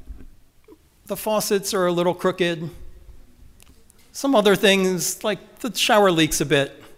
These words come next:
I looked at my wife. I said, "Do we call him back yet again and ask him to fix that?" And my wonderful wife said, "No.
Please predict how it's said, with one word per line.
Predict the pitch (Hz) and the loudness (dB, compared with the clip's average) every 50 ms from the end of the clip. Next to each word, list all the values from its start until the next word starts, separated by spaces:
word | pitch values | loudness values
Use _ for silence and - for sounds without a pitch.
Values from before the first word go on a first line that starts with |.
| - - _ _ _ - - _ _ - - - _ _ - - _ _ _ _ _ _ _ _ _ _ _ _ _ _ _ - - _ - - | -20 -20 _ _ _ -20 -20 _ _ -20 -20 -20 _ _ -20 -20 _ _ _ _ _ _ _ _ _ _ _ _ _ _ _ -20 -20 _ -8 -4
I | 208 | 0
looked | 214 277 254 262 | 0 0 0 2
at | 285 240 | 0 2
my | 208 175 170 | 2 2 2
wife. | 135 127 127 110 - - - | 0 0 -2 -4 -6 -10 -12
I | 147 | -10
said, | 143 - - 165 165 160 147 143 156 143 - - - - - - - - - - - - | -8 -6 -4 -2 -2 -2 -4 -6 -8 4 8 10 10 10 8 2 -12 -18 -20 -20 -14 -8
"Do | - 202 | -6 -4
we | 220 | -4
call | - - 220 233 220 220 | -4 0 0 0 2 0
him | 202 180 | 0 0
back | 170 160 156 - - | 0 0 0 0 -2
yet | 151 143 139 | 0 0 0
again | 131 120 110 104 101 101 101 - - - - - _ _ _ _ _ | -2 -4 -6 -8 -10 -12 -16 -20 -20 -20 -20 -20 _ _ _ _ _
and | - 147 151 | -8 -6 -4
ask | 143 156 151 - - | -2 -2 -4 -4 -6
him | 160 139 | -6 -6
to | 139 127 | -6 -6
fix | - - 117 - - - | -6 -10 -12 -12 -12 -12
that?" | - - - - _ - _ _ - - _ _ _ _ - - _ _ _ - - _ _ _ - - - | -14 -16 -16 -18 _ -20 _ _ -20 -20 _ _ _ _ -20 -20 _ _ _ -20 -20 _ _ _ -20 -18 -10
And | - 165 | -6 -2
my | 175 175 | 0 0
wonderful | 180 185 226 247 247 269 233 - 220 196 175 | 0 2 0 0 0 -2 -4 -4 -6 -6 -4
wife | 143 135 139 139 - | -4 -4 -4 -6 -6
said, | - - 139 120 120 117 110 131 123 - - - - - - - - - - - - - - _ _ - _ _ _ _ _ _ - - - _ _ _ _ _ _ _ _ _ _ _ _ _ _ _ _ _ | -8 -8 -8 -8 -8 -8 -10 -14 -14 2 4 4 4 4 0 -4 -10 -12 -14 -16 -20 -20 -20 _ _ -20 _ _ _ _ _ _ -20 -20 -20 _ _ _ _ _ _ _ _ _ _ _ _ _ _ _ _ _
"No. | 175 202 214 165 - 214 | -2 0 0 -2 -4 -8